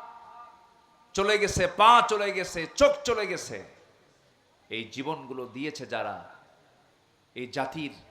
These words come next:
একটা বড় দোষ আছে, ইতিহাস দ্রুত ভুলে যায়। ইতিহাস যত জু-, দ্রুত ভুলে যায়। সম্মানিত ভাইয়েরা, আমরা সব দেখা শেষ করেছি। আমরা ষোলো বছরের শাসন দেখেছি,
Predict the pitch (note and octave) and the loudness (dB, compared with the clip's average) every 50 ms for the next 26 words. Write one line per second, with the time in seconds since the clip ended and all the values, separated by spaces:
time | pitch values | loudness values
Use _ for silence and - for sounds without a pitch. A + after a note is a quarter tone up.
0 | - _ _ _ _ _ _ _ - A2 A2 C3 G#2 G#2 C3 C3+ C3+ C3 - - | -20 _ _ _ _ _ _ _ -18 -14 -12 -10 -8 -6 -4 -4 -4 -6 -6 -4
1 | C#3+ D#3 F3 E3 - C#3+ B2+ - - C3+ B2+ - C#3+ C#3+ C3+ C#3 B2+ A2 - B2 | -4 -2 -2 -2 -4 -6 -6 -6 -8 -12 -12 -10 -8 -8 -6 -6 -8 -10 -10 -10
2 | D3 C#3+ C#3+ C#3 A2+ A2+ B2+ B2 A#2 G#2 G2+ F#2+ F2+ E2 D2+ - - - - _ | -8 -8 -8 -8 -6 -6 -6 -4 -4 -6 -6 -8 -10 -12 -16 -18 -20 -20 -20 _
3 | _ _ _ - - - - - - - - - - - - C3+ D3+ D#3 D#3+ - | _ _ _ -20 -20 -20 -20 -20 -20 -20 -20 -20 -20 -14 -8 -4 -2 -2 -2 0
4 | - E3+ E3+ G3 G#3 A#3 B3+ B3 - - - E3 F#3 F3+ D#3+ F3 G3+ G3 A#3+ C#4 | 0 2 6 8 8 8 8 6 2 -2 -4 -4 -4 -2 0 0 4 8 10 10
5 | D4+ F4 E4+ - - - - - - - - - - - - - - - - A#2+ | 12 10 10 6 2 -4 -10 -14 -16 -16 -16 -14 -14 -14 -14 -16 -16 -14 -10 -8
6 | C3+ C3 B2 A2+ G2 G2+ F#2+ F2+ F2 E2 - - - _ _ _ _ _ _ - | -6 -6 -6 -8 -8 -10 -12 -12 -14 -18 -20 -20 -20 _ _ _ _ _ _ -14
7 | - - F3 E3+ - C3 B2+ A#2+ - A2+ A2+ C3+ C3+ B2+ A#2 A2+ G#2 - - - | -12 -10 -10 -10 -10 -10 -10 -10 -10 -6 -4 -2 -2 -2 -4 -6 -8 -12 -14 -20
8 | - - _ _ _ _ _ _ _ _ _ _ _ _ _ _ _ - B2+ C#3+ | -20 -20 _ _ _ _ _ _ _ _ _ _ _ _ _ _ _ -6 -4 -4
9 | D#3 D3+ - - - F#3 F#3 F#3 F#3 - F3+ E3+ F3+ E3+ E3+ - E3+ E3 - - | -4 -4 -4 -2 2 2 2 2 0 -2 -4 -4 -4 -4 -6 -6 -6 -8 -6 -6
10 | F3 E3 D#3+ - - C#3 A#2 G2 - - - - _ _ _ _ _ _ _ _ | -6 -6 -6 -8 -10 -12 -14 -14 -16 -20 -20 -20 _ _ _ _ _ _ _ _
11 | _ _ _ - C#3+ - _ _ _ _ _ _ _ _ _ _ _ _ _ - | _ _ _ -20 -20 -20 _ _ _ _ _ _ _ _ _ _ _ _ _ 0
12 | - F3 F#3+ G#3 G#3 G#3 G#3+ - - - - - - - - - - - - - | 0 4 6 6 6 6 6 2 0 -6 -12 -16 -20 -20 -20 -20 -20 -20 -20 -20
13 | - - _ _ _ _ _ _ _ _ _ _ _ _ _ _ _ _ - - | -20 -20 _ _ _ _ _ _ _ _ _ _ _ _ _ _ _ _ -16 -6
14 | - - G3+ G#3+ A3+ A3 G#3 G#3+ A#3 A3+ A3+ G#3+ - - G#3+ - - A#3 A3+ A3+ | 0 2 4 4 6 4 4 4 4 4 4 4 2 2 2 2 0 -2 -2 -2
15 | G#3+ G#3 G#3+ G#3+ G#3 - - E3 B2+ | -2 -2 -2 -2 -4 -4 -6 -8 -10